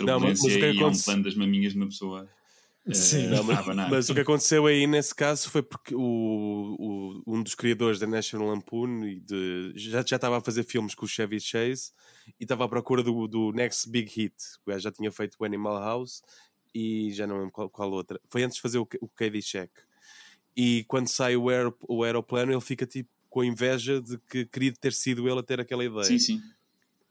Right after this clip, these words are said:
Speaker 1: Que ele estava à procura de, de uma cena nova e quando viu aquilo ficou tipo, "Aí, f-, era isto." E
Speaker 3: Hum.
Speaker 1: não, não conseguiu.
Speaker 2: Sim, pá, é que é muito difícil tu bateres uma frase tão boa como "Surely you can't be serious.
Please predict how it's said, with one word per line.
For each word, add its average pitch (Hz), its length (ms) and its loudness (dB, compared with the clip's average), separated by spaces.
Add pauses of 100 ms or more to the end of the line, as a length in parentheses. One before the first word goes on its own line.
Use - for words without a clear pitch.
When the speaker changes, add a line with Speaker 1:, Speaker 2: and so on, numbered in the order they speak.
(220)
Speaker 1:
Que - 80 -8
ele 104 40 -2
estava 107 220 0
à 110 40 0
procura 120 420 2
de, 117 480 4 (400)
de 113 60 -12
uma 120 140 -2
cena 123 300 2
nova 127 400 0
e 127 40 -4
quando 127 220 -2
viu 123 140 0
aquilo 123 160 -6
ficou 127 200 -4
tipo, 123 180 -6
"Aí, 117 120 -2
f-, - 400 -16
era 107 240 -4
isto." - 480 -8 (880)
E 139 60 0
Speaker 3:
Hum. 135 60 2
Speaker 1:
não, 98 200 -4
não 98 160 -6
conseguiu. 90 400 -8 (560)
Speaker 2:
Sim, - 400 -8
pá, 101 100 -2
é 90 60 -2
que 98 580 0 (180)
é 107 80 0
muito 107 300 4
difícil 110 480 2
tu 104 140 -4
bateres 101 320 0
uma 101 160 0
frase 98 340 -4
tão 98 160 0
boa 95 260 0
como 95 280 0
"Surely 98 460 0
you 95 100 -2
can't 95 240 -4
be 90 100 -6
serious. 85 640 -6